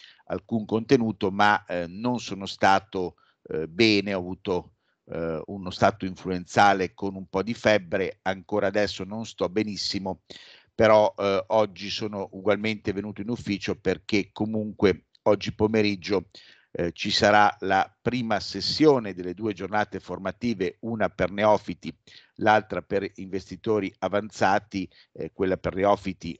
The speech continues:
oggi pomeriggio dalle quattordici alle diciannove e quella per investitori avanzati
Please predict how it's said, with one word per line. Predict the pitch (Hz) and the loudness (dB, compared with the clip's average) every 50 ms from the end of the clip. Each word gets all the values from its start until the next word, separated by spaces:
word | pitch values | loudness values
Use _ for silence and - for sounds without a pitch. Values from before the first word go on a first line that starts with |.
| _ - | _ 0
oggi | 95 104 101 95 85 - - 92 | 2 2 2 2 -2 -10 -12 -12
pomeriggio | - - 92 87 87 95 95 101 101 90 80 90 82 | -8 -8 -8 -6 -4 -4 -4 -4 -4 -6 -8 -8 -4
dalle | 80 85 87 82 - | -4 -4 -4 -4 -4
quattordici | - 85 - - 98 92 92 87 - 92 | -4 -4 0 0 0 0 0 -4 -4 -6
alle | 87 90 | -4 -6
diciannove | 90 - - 92 95 113 117 110 98 92 | -8 -6 -6 -4 0 2 2 2 2 -2
e | - | -2
quella | - 98 101 98 92 | 0 0 2 2 2
per | - - 87 | 0 -2 -8
investitori | 85 85 85 - - - 95 90 85 | -8 -8 -10 -10 -6 -4 -2 -2 -2
avanzati | 85 85 82 - 110 101 98 101 - 85 - | -2 -4 -4 0 0 0 0 0 -4 -6 -6